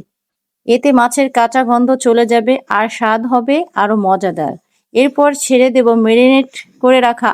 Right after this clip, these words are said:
আলুর টুকরোগুলো। এবার আরেকটি কড়াইতে বাকি তেল দিয়ে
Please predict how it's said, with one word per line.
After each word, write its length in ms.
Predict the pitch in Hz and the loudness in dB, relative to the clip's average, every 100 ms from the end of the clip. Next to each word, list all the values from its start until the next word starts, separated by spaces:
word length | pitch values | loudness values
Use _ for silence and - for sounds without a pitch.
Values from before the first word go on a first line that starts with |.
| - | -2
আলুর 280 | 214 226 226 | -2 -2 -2
টুকরোগুলো। 560 | 226 220 214 196 190 208 269 _ _ _ _ _ _ _ _ _ _ _ _ _ _ | -4 -2 -2 -2 -2 -2 -4 _ _ _ _ _ _ _ _ _ _ _ _ _ _
এবার 400 | 254 254 220 202 220 - | -2 0 0 0 -2 -2
আরেকটি 420 | 226 262 269 311 | -2 -2 -6 -8
কড়াইতে 580 | 294 233 240 262 262 214 208 196 | -2 0 0 -2 -4 -2 -2 -4
বাকি 300 | 190 208 - | -4 -4 -4
তেল 220 | 269 269 269 | -4 0 0
দিয়ে 300 | 240 214 190 | -2 -4 -4